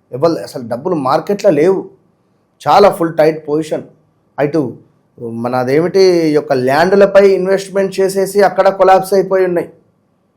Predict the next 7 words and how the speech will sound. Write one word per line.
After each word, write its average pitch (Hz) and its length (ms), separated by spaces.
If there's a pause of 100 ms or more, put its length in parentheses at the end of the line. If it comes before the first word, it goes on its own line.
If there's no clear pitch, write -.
(360)
ఇంటి 135 260
సందర్భాలలో 185 1120 (420)
అవమానాలు, 165 680
రాజపూజ్యాలు 175 640
ఏం 202 200
పనికి 240 220
వస్తాయి? - 320